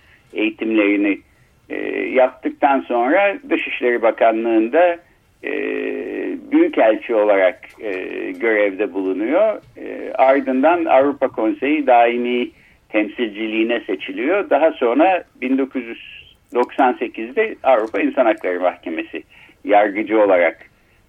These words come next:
e, görev yapıyor. E, ayrıca Cumhuriyet Halk Partisi'nden de İzmir'den,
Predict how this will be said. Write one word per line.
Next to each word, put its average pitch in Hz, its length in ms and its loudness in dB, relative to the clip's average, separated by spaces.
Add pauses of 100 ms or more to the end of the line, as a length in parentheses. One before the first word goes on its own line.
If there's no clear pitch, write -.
e, 50 260 -8
görev 98 440 0
yapıyor. 165 520 -2 (640)
E, 50 60 -10 (1000)
ayrıca 165 560 4
Cumhuriyet 147 440 2
Halk 147 240 0
Partisi'nden 120 920 0
de 180 380 0
İzmir'den, 131 800 0